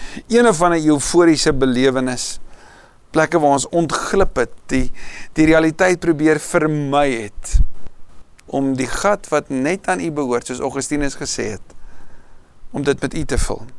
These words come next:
Kom doen dit daarom vandag asseblief. Maak ons oë oop. Spreek, Here, die kinders luister.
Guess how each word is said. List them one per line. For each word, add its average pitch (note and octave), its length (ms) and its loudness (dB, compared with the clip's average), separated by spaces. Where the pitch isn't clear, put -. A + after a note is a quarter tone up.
Kom D3+ 180 -4
doen D3 160 0
dit F3 120 2
daarom C3+ 300 4
vandag A#2 440 0
asseblief. - 480 -4
Maak G3 180 4
ons A3 140 2
oë B3+ 160 4
oop. C4 260 4
Spreek, C#3+ 340 -2
Here, B2+ 300 2
die A2+ 100 -12
kinders B2 320 -6
luister. A2+ 440 -6